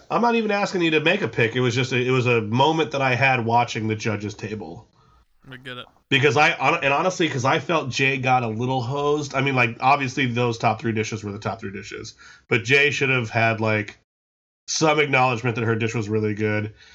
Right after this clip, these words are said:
Speaker 1: and I thought Damar should have had some acknowledgement that his di-, his dish was really good.
Speaker 2: Yep.
Speaker 1: And I know that that's not what this is, and I know that doesn't happen very often, and that just is a testament to how good these three top dishes were. I understand all of that.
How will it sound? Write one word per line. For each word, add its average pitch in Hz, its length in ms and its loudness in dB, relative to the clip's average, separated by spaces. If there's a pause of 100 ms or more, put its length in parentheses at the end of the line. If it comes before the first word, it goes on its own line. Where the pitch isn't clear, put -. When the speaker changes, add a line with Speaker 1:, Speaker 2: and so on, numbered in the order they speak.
(160)
Speaker 1:
and 113 120 -2
I 107 60 0
thought 113 300 0
Damar 110 400 2
should 107 140 -6
have 98 100 -6
had 104 180 -6
some 104 160 -8
acknowledgement 101 440 -8
that 98 100 -10
his 98 160 -10
di-, 107 200 -16 (120)
his 110 160 -6
dish - 180 -14
was 107 160 -16
really - 220 -12
good. - 260 -10 (640)
Speaker 2:
Yep. 127 180 -18 (320)
Speaker 1:
And 107 400 0
I 123 80 2
know 139 180 4
that 123 80 -2
that's 131 220 2
not 120 160 0
what 117 160 -2
this 113 160 -4
is, 240 200 4
and 180 80 0
I 160 80 4
know 143 100 2
that 131 100 0
doesn't 123 220 -2
happen 151 360 0
very 131 280 0
often, 120 440 0
and 107 100 0
that 107 120 -2
just 110 200 -6
is 107 120 -2
a 107 40 -4
testament 113 440 -2
to 110 60 -4
how 110 140 -2
good 107 240 -4
these 101 160 -10
three 98 200 -10
top 95 240 -10
dishes 143 300 -4
were. 117 380 -2 (440)
I 104 120 -2
understand 101 480 -4
all 110 180 0
of 104 100 -6
that. 107 320 -2